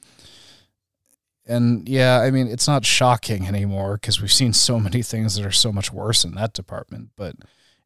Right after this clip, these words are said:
it's still scary. I'd argue that. And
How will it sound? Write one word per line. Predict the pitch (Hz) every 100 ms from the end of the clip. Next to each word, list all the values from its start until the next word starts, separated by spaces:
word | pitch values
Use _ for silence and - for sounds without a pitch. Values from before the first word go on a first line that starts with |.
| -
it's | 110 -
still | 127 123
scary. | - 127 131 - 101 - _ _
I'd | 107 113
argue | 117 117 98 98 117 - _ 82
that. | 92 98 78 _ _ - _ _ _ _ _ 107
And | 117 120 120 113